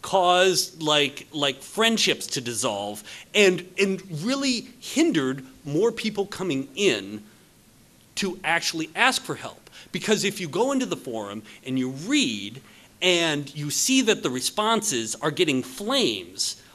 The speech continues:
are getting these longtime members, like,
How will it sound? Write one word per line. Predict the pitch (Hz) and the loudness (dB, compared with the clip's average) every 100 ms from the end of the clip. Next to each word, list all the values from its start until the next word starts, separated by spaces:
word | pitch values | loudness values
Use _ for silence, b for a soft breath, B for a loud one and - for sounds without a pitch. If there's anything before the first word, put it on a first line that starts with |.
| B | B
are | 156 | 0
getting | 143 202 190 165 147 143 | 4 6 6 6 2 -2
these | 151 156 151 143 - - | -4 -2 -2 -2 -6 -8
longtime | 135 170 220 214 214 175 | -2 2 2 2 0 0
members, | 175 196 160 143 - | 0 2 2 0 -2
like, | 131 | -4